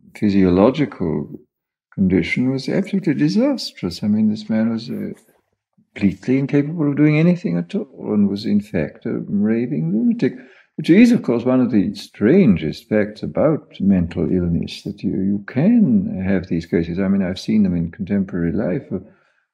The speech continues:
of, uh, people whose intellectual faculties are perfectly sound, and yet whose emotional life is so disturbed that they have to remain locked up in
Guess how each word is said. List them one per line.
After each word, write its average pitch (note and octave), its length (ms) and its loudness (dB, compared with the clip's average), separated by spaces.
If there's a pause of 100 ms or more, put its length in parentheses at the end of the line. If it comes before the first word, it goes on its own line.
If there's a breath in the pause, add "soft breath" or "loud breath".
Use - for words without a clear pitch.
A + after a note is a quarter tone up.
of, F2 300 -4
uh, - 460 -2
people G2 340 -2
whose F2 240 -4
intellectual F2+ 600 0
faculties G#2 500 -2
are - 80 -6 (220)
perfectly - 880 -2
sound, - 580 -2 (800)
and A2 180 0
yet D#3+ 280 4
whose G2 280 -2
emotional G2+ 560 2
life E2+ 280 2
is F2 100 -10
so A#2 240 0
disturbed E2+ 520 -6
that D3+ 140 -6
they D#3 140 -2
have G2 180 -4
to - 120 -8
remain D#2+ 360 0
locked F2 300 -6
up - 240 -8
in G#2+ 340 -2